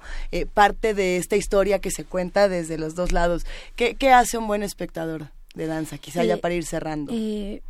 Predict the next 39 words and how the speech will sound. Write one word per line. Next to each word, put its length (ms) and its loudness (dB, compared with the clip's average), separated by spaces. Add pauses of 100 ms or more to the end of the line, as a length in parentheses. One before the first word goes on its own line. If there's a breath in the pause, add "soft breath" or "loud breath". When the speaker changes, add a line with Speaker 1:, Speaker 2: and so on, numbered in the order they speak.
(160)
Speaker 2:
fíjate 440 -8
que 580 -6 (720)
hay 180 -2
gente 260 -2
que 80 -4
me 60 -2
dice, 100 -6
"Es 80 -2
que 140 -2
yo 80 2
no 120 4
entiendo 360 0
la 140 0
danza 220 0
contemporánea, 1000 0
porque 280 0
es 120 -2
más 200 0
fácil 300 -2
el 140 0
ballet 400 -4
porque 240 -6
voy 160 -6
siguiendo 500 -6
la 140 -4
narrativa", 720 -4
tal. 300 -8 (840 loud breath)
Eh, 1000 -2
yo 180 2
creo 520 2
que 180 -2
la 140 -2
danza 240 -2
contemporánea, 640 -4
así 140 -6
como 220 -4
el 80 -4
arte 220 -6
contemporáneo, 880 -4